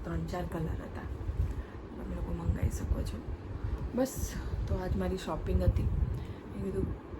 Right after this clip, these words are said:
કોઈ વીડિયો મૂક્યો નથી તો આ તમને બતાવી દઉં. તો કંઈ નહીં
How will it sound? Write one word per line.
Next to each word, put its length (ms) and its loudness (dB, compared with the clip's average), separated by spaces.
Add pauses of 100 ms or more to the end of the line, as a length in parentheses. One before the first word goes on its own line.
(500)
કોઈ 160 4
વીડિયો 320 2
મૂક્યો 320 -2
નથી 280 -4
તો 140 -2 (600)
આ 80 -2
તમને 300 -2
બતાવી 340 -2
દઉં. 160 -2 (1300)
તો 380 2 (460)
કંઈ 160 6
નહીં 160 4